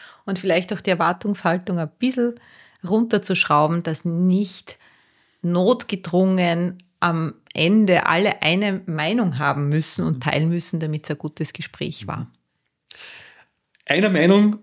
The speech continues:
Speaker 2: sind wir
Speaker 1: Sind
Speaker 2: uns.
Speaker 1: aber wir?
Speaker 2: <laughs> Sind, wir sind uns
Speaker 1: Dass
Speaker 2: wir.
Speaker 1: wir am Ende unserer Folge sind.
Speaker 2: Und dass wir uns bei euch herzlich bedanken wollen fürs Zuhören, fürs Zuschauen. Und wir freuen uns natürlich, wenn ihr uns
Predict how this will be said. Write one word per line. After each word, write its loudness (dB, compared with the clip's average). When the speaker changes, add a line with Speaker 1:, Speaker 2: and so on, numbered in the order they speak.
Speaker 2:
sind 4
wir 8
Speaker 1:
Sind 6
Speaker 2:
uns. 8
Speaker 1:
aber 4
wir? 8
Speaker 2:
<laughs> 2
Sind, 4
wir 4
sind 4
uns 6
Speaker 1:
Dass 8
Speaker 2:
wir. 8
Speaker 1:
wir 6
am 2
Ende 6
unserer 6
Folge 6
sind. 2
Speaker 2:
Und 4
dass 4
wir 4
uns 4
bei 4
euch 2
herzlich 2
bedanken 0
wollen 0
fürs -8
Zuhören, -2
fürs -8
Zuschauen. -4
Und -4
wir -2
freuen 0
uns 0
natürlich, -4
wenn -4
ihr -6
uns -6